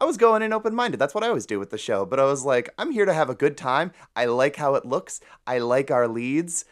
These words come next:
That's all I'm asking for." And it more than delivered on what I wanted. So,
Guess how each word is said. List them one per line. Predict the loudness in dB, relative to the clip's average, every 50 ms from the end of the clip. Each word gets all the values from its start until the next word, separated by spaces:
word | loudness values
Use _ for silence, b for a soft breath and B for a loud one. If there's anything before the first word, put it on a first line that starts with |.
| b b b
That's | 0 0 2 4
all | 4 4 4
I'm | 4 2 2 2
asking | 2 0 0 -2 -4 -6 -6
for." | -2 0 2 2 2
And | 2 0 -2
it | -4 -4
more | -4 -2 0 0 0
than | 0 -2 -4 -4 -4
delivered | -2 -4 -2 -2 -2 -4 -2 -2 -2
on | -2 -4 -4 -4
what | -4 -2 -2
I | -2 -2
wanted. | -2 -2 -4 -4 -6 -8 -10 -10 -10
So, | -6 -4 -2 -2 -2 -2 -6